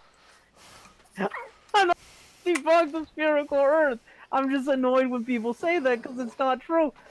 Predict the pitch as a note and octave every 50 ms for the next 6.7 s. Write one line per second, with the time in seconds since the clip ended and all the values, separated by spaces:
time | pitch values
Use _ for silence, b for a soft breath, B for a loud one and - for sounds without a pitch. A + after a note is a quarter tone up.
0 | B B - C4 A3+ - - C#4 - - D4 C#4 A#3 D4 C#4 B3+ A#3+ B3 B3 G#3+
1 | - - C4+ B3+ B3+ B3 A3+ B3 A#3+ A#3 A3+ A3+ A3+ A3+ A3 G#3 G#3 G3+ G3+ -
2 | _ _ _ _ _ _ _ _ - F#3+ F3+ - B3+ A3 - B3 G#3+ - A3+ A3
3 | G3+ G3+ G3 - - - G#3+ G#3 G3 G3 G3 G3+ F#3 G3 F3+ E3+ D#3+ D#3+ D#3 D#3
4 | C#3+ D#3+ D#3 D3+ - D#3 C#3 F3 F3+ F#3 F3 - - G3 F3+ E3 - G3+ F#3+ -
5 | G3+ G3 F#3+ F#3 F#3 G3 G3 A3 A3 - b b b b _ - G3 A3 G#3 -
6 | B3+ B3 D4+ E4 F4 E4+ E4 D#4 D#4 F4 E4+ F4+ F#4+